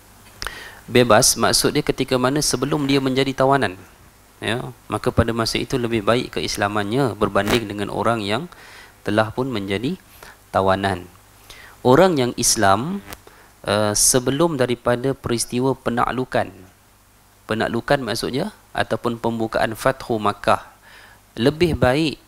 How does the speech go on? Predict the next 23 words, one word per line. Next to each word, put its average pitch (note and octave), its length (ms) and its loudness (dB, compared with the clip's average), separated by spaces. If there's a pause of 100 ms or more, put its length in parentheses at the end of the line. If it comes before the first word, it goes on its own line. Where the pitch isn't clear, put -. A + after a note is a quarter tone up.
(120)
berbanding A#2 640 -2
dengan A2+ 320 -4
orang A#2 240 2
yang G#2+ 200 -4
Islam C3 440 0
selepas - 880 -2 (100)
Fathu C3+ 540 -2
Makkah. - 480 -6 (1300)
Ala C#3 240 4
kulli F3 240 0
hal, G3+ 160 4
mereka D3+ 320 0
tetap - 400 -4
sahabat. F#2+ 400 -4 (1400)
Hindun, A#2 880 0
Abu G#2 240 0
Sufyan, A2+ 960 0
mereka E3 320 2
bukan C3 240 -2
daripada A2+ 400 -2
kalangan A2+ 400 0
kategori A2+ 480 -4
sahabat A2 480 2